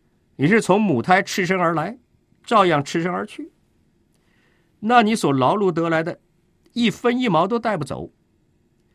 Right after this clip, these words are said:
那你是为风劳碌啊，你有什么益处呢？所以啊，你要在神面前呢，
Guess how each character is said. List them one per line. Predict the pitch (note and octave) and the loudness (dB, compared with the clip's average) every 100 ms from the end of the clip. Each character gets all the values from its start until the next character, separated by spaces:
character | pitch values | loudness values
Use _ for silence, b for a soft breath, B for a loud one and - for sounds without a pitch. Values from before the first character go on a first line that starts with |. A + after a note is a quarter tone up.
| _ _ _ - | _ _ _ -6
那 | A#3+ A#3+ | 4 4
你 | C#3 | 4
是 | B2 | 0
为 | G3 A3 A3+ | -2 0 0
风 | - - C4 C#4+ | -2 -4 -4 -2
劳 | C4+ F#2 | -4 -4
碌 | A2 G2+ - | -4 -6 -10
啊， | - _ | -20 _
你 | B2 G#3 | -6 -4
有 | D3+ | -4
什 | - | -4
么 | F3+ | -8
益 | A3+ A#3+ | -8 -10
处 | - G3+ | -12 -16
呢？ | G3+ _ _ _ _ _ _ _ _ _ _ _ | -16 _ _ _ _ _ _ _ _ _ _ _
所 | - A#2+ C#3+ | -10 -4 -2
以 | A2 | -4
啊， | D2+ - _ _ _ _ _ _ _ _ _ _ _ _ _ - | -8 -14 _ _ _ _ _ _ _ _ _ _ _ _ _ -4
你 | A2 | 0
要 | B2 | 0
在 | B2 | 0
神 | A2+ G2 | -4 -4
面 | G#2+ G2+ | -4 -6
前 | - C#2 | -8 -16
呢， | - | -16